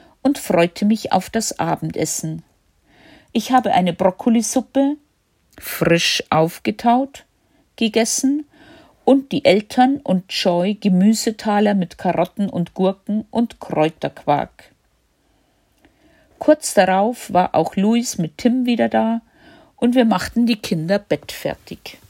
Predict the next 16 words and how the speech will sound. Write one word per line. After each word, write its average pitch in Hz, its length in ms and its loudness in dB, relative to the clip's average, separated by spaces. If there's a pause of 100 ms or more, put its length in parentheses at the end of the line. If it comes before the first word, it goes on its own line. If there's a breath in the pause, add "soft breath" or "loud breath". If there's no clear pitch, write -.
(2000 soft breath)
Jeden 269 420 0
Morgen 202 440 4
fand 202 280 -2
ich 202 160 -4
im 180 100 0
Spülbecken 214 800 -2
zwei 175 260 0
Müslischalen 247 1120 0 (640 soft breath)
mit 220 180 0
vormals 202 960 0
schokoladigem 185 1120 0
Inhalt. 165 920 -4 (1120 soft breath)
Louis 185 460 -2
klärt 156 380 -2
mich - 220 -4
auf. 127 440 -6